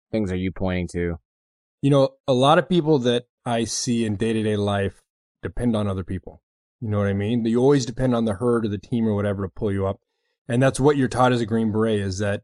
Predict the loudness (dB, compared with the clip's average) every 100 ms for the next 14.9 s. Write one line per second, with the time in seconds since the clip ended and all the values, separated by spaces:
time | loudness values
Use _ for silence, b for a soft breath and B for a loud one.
0 | _ -14 -10 -8 -4 0 2 2 -2 -2
1 | 0 0 0 0 -2 0 -2 2 2 0
2 | -2 -4 -6 -4 -2 0 0 -2 -2 -2
3 | -4 -4 -2 0 0 0 0 0 0 2
4 | 2 2 -4 _ _ _ _ -2 0 0
5 | 0 2 6 6 4 2 0 -2 2 2
6 | 0 -8 -6 -8 -4 -4 0 2 2 0
7 | -2 -4 -2 0 0 0 -6 -4 -6 -6
8 | -2 -2 0 -2 0 0 0 2 0 0
9 | 0 0 0 2 2 2 0 -2 -2 -2
10 | -2 -2 0 0 0 -2 -6 -4 -4 -2
11 | -2 0 0 0 0 2 2 0 -2 -6
12 | -12 _ _ _ -14 -10 -2 4 6 4
13 | 4 2 2 2 2 0 2 0 0 -2
14 | 0 2 2 4 2 2 -2 -4